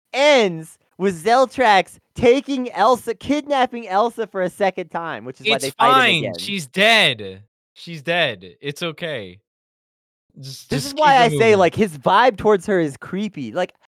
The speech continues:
Speaker 1: I have a headcanon now that, like, when Smitty and Elsa worked together as regular people, he was, like, a little creepy towards her, and she was always like, "No, dude."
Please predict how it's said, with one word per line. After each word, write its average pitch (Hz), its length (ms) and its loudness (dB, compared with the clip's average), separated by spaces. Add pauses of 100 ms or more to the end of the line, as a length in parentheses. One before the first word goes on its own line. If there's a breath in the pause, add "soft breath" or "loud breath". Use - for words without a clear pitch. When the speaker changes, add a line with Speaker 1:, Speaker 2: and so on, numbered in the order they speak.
(140)
Speaker 1:
I 214 200 2
have 226 340 2
a 202 80 0
headcanon 175 600 -4
now 131 440 -4 (300)
that, 165 160 -2
like, 165 260 -2
when 165 180 -4
Smitty 208 480 -2
and 185 100 2
Elsa 175 380 0
worked 147 320 -4
together 160 380 0
as 127 160 -4
regular 147 440 -4
people, 190 440 -4
he 165 200 -8
was, 165 220 -2
like, 170 180 2
a 143 60 -2
little 147 260 -2
creepy 147 360 -8
towards 170 300 -2
her, 180 140 2
and 156 140 0
she - 100 -6
was 151 100 -2
always 151 140 0
like, 143 120 -6
"No, 160 380 0
dude." 147 340 0